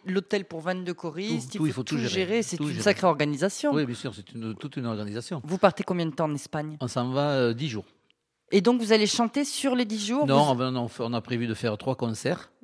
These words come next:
Speaker 1: Qui sont dans quelle ville ?
Speaker 2: Euh, il y a, euh, à Alhama de Granada, c'est le village de mon père, qui s'appelle Alhama de Granada. Et Gr-, Grenade, à Grenade, on va chanter aussi. Et le troisième, il est à définir. Mais enfin, il est, il est quasiment, euh, il est quasiment prêt. Je pense que ça sera à Sarafaya.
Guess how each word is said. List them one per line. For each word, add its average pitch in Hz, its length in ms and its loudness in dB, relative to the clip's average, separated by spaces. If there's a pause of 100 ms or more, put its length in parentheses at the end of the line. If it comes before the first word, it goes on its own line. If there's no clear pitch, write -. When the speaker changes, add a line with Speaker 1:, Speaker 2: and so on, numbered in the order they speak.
(180)
Speaker 1:
Qui 220 120 0
sont 208 180 2
dans 196 120 4
quelle 185 220 -2
ville ? 240 260 -4 (220)
Speaker 2:
Euh, 120 260 6
il - 20 4
y 120 60 6
a, 123 40 6
euh, 113 520 2 (400)
à 123 140 8
Alhama 143 260 6
de 131 80 2
Granada, 139 440 0 (720)
c'est 120 280 -2
le 120 100 0
village 117 320 -2
de 107 80 -8
mon 101 140 -6
père, 151 280 -2
qui - 60 -16
s'appelle 107 280 -6
Alhama 110 280 -2
de 107 60 -4
Granada. 101 400 -6 (720)
Et 127 260 2
Gr-, 120 180 -6
Grenade, 131 560 0
à 123 120 -4
Grenade, 135 480 -2
on 143 60 -6
va 120 80 -4
chanter 113 300 -8
aussi. 196 420 -8
Et 127 200 2
le 131 120 4
troisième, 165 720 0
il 143 100 -2
est 127 100 -6
à 139 60 0
définir. 113 380 -8
Mais 110 80 -2
enfin, 143 140 -4
il 143 120 -2
est, 127 240 2
il 117 80 -4
est 120 80 -2
quasiment, 107 560 -4
euh, 92 320 -12 (220)
il 107 100 -10
est 110 60 -8
quasiment 107 440 -6
prêt. 123 280 -8
Je 120 100 -8
pense 139 220 -6
que - 80 -14
ça 113 100 -8
sera 117 220 0
à 107 60 2
Sarafaya. 113 640 -4